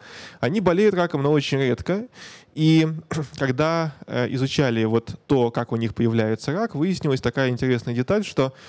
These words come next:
у млекопитающих, в принципе, есть очень много разных механизмов защиты от рака. Рак — это когда у вас мутантные клетки начинают активно делиться, появляются опухоли. И вот когда клетки активно делятся, они уп-,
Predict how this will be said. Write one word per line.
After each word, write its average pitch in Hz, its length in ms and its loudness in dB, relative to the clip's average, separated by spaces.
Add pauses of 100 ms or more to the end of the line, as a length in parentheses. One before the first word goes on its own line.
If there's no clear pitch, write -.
(280)
у 135 320 0
млекопитающих, 147 760 2
в - 40 -14
принципе, 190 400 -2
есть 151 100 -2
очень 151 240 0
много 151 240 2
разных 117 360 0
механизмов 143 580 -2
защиты 120 480 -2
от 139 320 -2 (480)
рака. 117 320 -2
Рак — 151 200 -2
это 123 120 -6
когда 117 180 -2
у 113 40 2
вас 120 200 -4 (380)
мутантные 120 640 -4
клетки 220 360 -2
начинают 131 400 -4
активно 117 360 -2
делиться, 131 420 -4
появляются 117 880 -4
опухоли. 143 540 -4 (560)
И 131 80 0
вот 147 260 0
когда 135 260 0
клетки - 460 0
активно 135 320 0
делятся, 180 400 0
они 156 320 0 (300)
уп-, - 240 -14